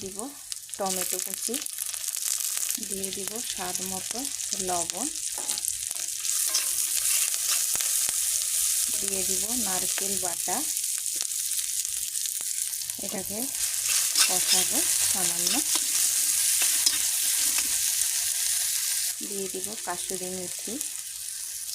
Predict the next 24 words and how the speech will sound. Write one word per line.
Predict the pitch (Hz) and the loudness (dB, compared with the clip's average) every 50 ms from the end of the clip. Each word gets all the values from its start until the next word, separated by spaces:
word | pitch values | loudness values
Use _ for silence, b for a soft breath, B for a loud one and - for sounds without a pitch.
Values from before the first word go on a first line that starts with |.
| - - - | -6 -6 -4
সামান্য | - 190 202 208 208 202 202 202 208 208 208 196 190 | -2 -2 -2 -2 -4 -4 -4 -4 -4 -4 -4 -4 -4
একটু | - - - - 202 185 170 185 | -4 -4 -4 -4 -4 -4 -4 -2
গরম | 185 185 185 190 190 190 190 | -2 -2 -2 -2 -2 -2 -2
মশলা, | 185 185 - - - - 180 180 185 196 254 302 311 - - - - 190 190 | -4 -4 -4 -6 -4 -4 -4 -4 -2 -2 -2 -4 -4 -4 -4 -6 -6 -6 -4
ভাজা | 196 190 190 185 208 208 185 170 | -2 -2 -2 -2 -2 -2 -2 -2
গরম | 165 160 160 156 156 151 | -2 -2 -2 -2 -2 -2
মশলা | - - - - 208 285 311 - - - - - - - - - - | -2 -2 -2 -4 -4 -4 -2 -2 -4 -4 -4 -4 -4 -4 -6 -6 -4
দিয়ে | - 180 175 165 165 | -2 -2 -2 -2 -2
দিব | 160 165 190 214 - | -4 -4 -4 -4 -4
সামান্য। | - 170 165 165 165 170 175 202 269 320 - - - - - - - - - - - - - - - - - - 254 202 | -4 -4 -4 -4 -6 -4 -4 -4 -4 -4 -4 -6 -6 -6 -6 -6 -6 -6 -6 -6 -6 -6 -6 -6 -4 -4 -4 -4 -4 -4
এবারে | 180 190 185 180 190 226 269 226 190 | -4 -2 -2 -2 -2 -2 -2 -2 -2
আলুটা | 180 185 180 175 - 196 208 185 | -2 -2 -2 -2 -2 -2 -2 -2
দিয়ে | 190 175 170 160 160 | -2 -2 -2 -2 -4
দিব। | 156 - 165 160 - - - - - - - | -4 -4 -2 -2 0 4 4 4 4 4 4
আলুটা | 185 202 208 - - 214 208 - | 4 4 4 4 4 4 4 4
হাতে | 190 180 - - 208 208 202 | 4 4 4 4 4 2 2
ম্যাশ | 190 185 196 190 - - - | 2 2 2 2 2 2 2
করে | - 196 196 196 196 | 2 2 4 4 2
নিয়েছিলাম, | 196 196 196 - - 190 202 240 311 - - 262 269 311 - - - - - - - - - - - - - - - - - - - - - - | 2 2 2 2 2 2 2 2 2 4 4 6 6 6 6 4 2 4 4 4 4 4 4 2 0 0 0 0 0 0 0 0 0 0 0 0
তো | - 190 190 | 2 0 0
এটাকে | 185 - 185 - 202 247 349 359 262 254 214 | 0 4 4 6 6 6 6 6 6 4 6
নেড়ে | 202 202 202 208 220 - - | 4 4 4 4 4 4 4
চেড়ে | 220 202 196 254 359 370 - - - - - - - - - - - - - - - - - - - - - - - 190 | 4 4 6 6 4 4 4 4 4 4 4 4 4 4 4 4 4 4 4 4 4 4 4 4 4 4 2 2 4 6
একটু | 185 - - - | 6 6 6 4